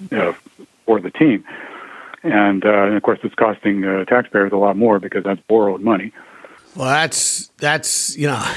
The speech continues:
Speaker 2: <laughs> yeah, I can understand why some people, especially if they're not hockey fans, would be so upset. And even some hockey fans, such as yourself, would be so upset
Speaker 1: Mm-hmm.
Speaker 2: because that's not what you bargained for. And we're not talking about,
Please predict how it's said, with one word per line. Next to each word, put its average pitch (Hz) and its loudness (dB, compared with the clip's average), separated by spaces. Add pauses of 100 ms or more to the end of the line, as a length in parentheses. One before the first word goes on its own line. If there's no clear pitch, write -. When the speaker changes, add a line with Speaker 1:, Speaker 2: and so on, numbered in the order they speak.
Speaker 2:
<laughs> - -8
yeah, 165 2
I 151 -2
can 175 0
understand 170 2
why 143 2
some 175 2
people, 135 -2
especially 170 0
if 131 -4
they're 123 -4
not 127 -2
hockey 143 0
fans, 85 -8
would 117 -8
be 110 -6
so 131 0
upset. 113 2
And 117 -4
even 123 -4
some 226 4
hockey 117 0
fans, 117 -6
such 117 -4
as 110 -4
yourself, 113 -2
would 117 -8
be 107 -6
so 107 -2
upset 110 0
Speaker 1:
Mm-hmm. - -14
Speaker 2:
because 107 -8
that's 120 -2
not 120 -2
what 127 -6
you 110 -10
bargained 131 -2
for. 120 -6
And 123 -4
we're 147 -2
not 175 0
talking 147 0
about, 120 -2